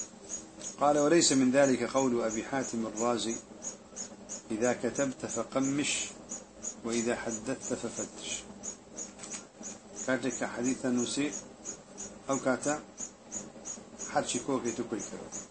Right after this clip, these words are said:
هم مشتبه نوسي، لا هم كسي كور كرا. هم حديثي قلا ياخذ بنوسه، هم كسي، لا هم كسي كشوي. بعض كاتي أي جيني، أبي، أبي بزاني شيء جيني. أبي أوي الصواب أو أجين.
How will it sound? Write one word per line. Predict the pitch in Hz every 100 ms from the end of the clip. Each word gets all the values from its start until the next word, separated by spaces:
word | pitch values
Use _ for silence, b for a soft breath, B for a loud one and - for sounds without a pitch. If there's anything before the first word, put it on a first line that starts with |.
| - - - - -
هم | 151
مشتبه | 135 127 110
نوسي، | 107 95 113
لا | 117 135
هم | 139
كسي | 123 123
كور | 117 117 98
كرا. | 95 92 - - - - - - - - - -
هم | 139 151
حديثي | 135 127 120 127
قلا | 127 147
ياخذ | 135 139 135
بنوسه، | 160 - 127
هم | 135 135
كسي، | 135 127
لا | 123 123
هم | 147
كسي | 131 123
كشوي. | 110 110 95 - - - - - - - 127
بعض | 139 -
كاتي | 180 165 135
أي | 127
جيني، | 120 139 123 127 - - - - - - - - - -
أبي، | 107 127 135 - - - - - - - 110
أبي | 117
بزاني | 135 120 107 104
شيء | - 110 104
جيني. | 101 98 -
أبي | 104 131
أوي | 135
الصواب | 123 - 117 147 139
أو | 117 113
أجين. | 101 98